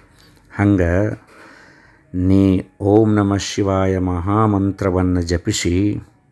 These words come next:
ಪರಮಾತ್ಮನನ್ನು ಧ್ಯಾನಿಸಿದೀಪ ಅಂದ್ರೆ, ನಿನಗೆ ತಿಳಿಲಾರ್ದನ ನಿನ್ನ ಅಹಂಕಾರ ಅನ್ನೋದು, ನಿನ್ನ ಪಾಪ ಅನ್ನೋದು ನಶಿಸಿ ಹೋಗತೈತಿ.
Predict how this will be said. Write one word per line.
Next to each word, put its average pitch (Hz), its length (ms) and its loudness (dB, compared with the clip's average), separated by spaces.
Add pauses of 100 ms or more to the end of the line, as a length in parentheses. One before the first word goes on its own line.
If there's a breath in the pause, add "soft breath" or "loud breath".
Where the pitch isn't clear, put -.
(720 loud breath)
ಪರಮಾತ್ಮನನ್ನು 104 1300 0
ಧ್ಯಾನಿಸಿದೀಪ 98 840 0
ಅಂದ್ರೆ, 90 680 -4 (840 loud breath)
ನಿನಗೆ 98 340 0
ತಿಳಿಲಾರ್ದನ 101 1040 0 (640)
ನಿನ್ನ 92 540 0
ಅಹಂಕಾರ 98 1000 0
ಅನ್ನೋದು, 92 800 -2 (560 loud breath)
ನಿನ್ನ 101 320 2
ಪಾಪ 101 580 -2
ಅನ್ನೋದು 95 920 0
ನಶಿಸಿ 98 680 0
ಹೋಗತೈತಿ. 101 720 -2